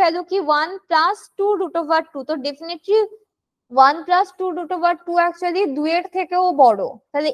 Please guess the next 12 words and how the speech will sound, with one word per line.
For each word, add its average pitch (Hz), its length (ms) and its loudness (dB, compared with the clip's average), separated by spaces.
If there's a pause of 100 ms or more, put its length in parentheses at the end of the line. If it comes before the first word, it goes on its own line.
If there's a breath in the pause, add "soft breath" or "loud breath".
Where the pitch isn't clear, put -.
(120)
এই 330 160 0
জায়গাটাতে 330 520 0
আমি 339 140 -10 (120)
পি 302 100 -4 (120)
দিলাম, 180 300 -4 (320)
ঠিক 311 200 -6
আছে? 277 160 -2 (480)
আর 247 80 6 (100)
এইটা 311 200 0
হলো 359 120 -2 (220)
one 320 120 0 (120)
minus 349 340 -4